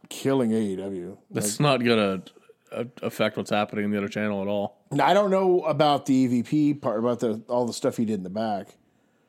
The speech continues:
Speaker 1: Um, apparently, he was very integral in the, uh, community outreach for each city they go to and doing those charities and the. But he's got, um, you know, Brody Lee's wife doing that now.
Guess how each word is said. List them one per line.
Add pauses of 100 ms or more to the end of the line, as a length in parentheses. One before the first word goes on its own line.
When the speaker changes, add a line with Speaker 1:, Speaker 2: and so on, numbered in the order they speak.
(320)
Speaker 1:
Um, (680)
apparently,
he
was
very
integral
in
the,
uh,
community
outreach
for
each
city
they
go
to
and
doing
those
charities
and
the. (720)
But
he's
got, (220)
um, (200)
you
know,
Brody
Lee's
wife (220)
doing
that
now.